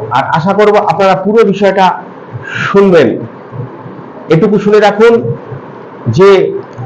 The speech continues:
এই চ্যানেলে আপনারা যেমনভাবে রাজনৈতিক বিশ্লেষণ দেখেন, তেমনভাবে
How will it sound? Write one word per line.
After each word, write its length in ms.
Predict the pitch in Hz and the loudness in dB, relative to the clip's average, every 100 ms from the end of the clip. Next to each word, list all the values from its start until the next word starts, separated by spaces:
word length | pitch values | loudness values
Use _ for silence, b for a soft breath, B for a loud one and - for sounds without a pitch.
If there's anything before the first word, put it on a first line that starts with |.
| - | -8
এই 180 | 170 214 | 0 0
চ্যানেলে 560 | 220 208 208 220 226 - - - | 2 2 4 4 2 -2 -10 -6
আপনারা 280 | 143 156 196 | -4 0 0
যেমনভাবে 720 | 165 170 196 196 202 220 214 - - - | 0 2 2 2 2 2 0 -6 -14 -10
রাজনৈতিক 760 | - 135 156 165 202 208 226 - - - - - - - - - - - - - - | -2 0 2 2 2 2 0 -4 -12 -18 -20 -20 -20 -18 -18 -18 -18 -10 -10 -8 -8
বিশ্লেষণ 680 | 107 175 185 226 220 208 185 | -2 0 2 2 2 2 2
দেখেন, 480 | 170 160 214 220 - - - - - - | 0 0 0 -2 -4 -8 -12 -12 -12 -2
তেমনভাবে 580 | 190 226 220 175 113 | 2 4 4 2 0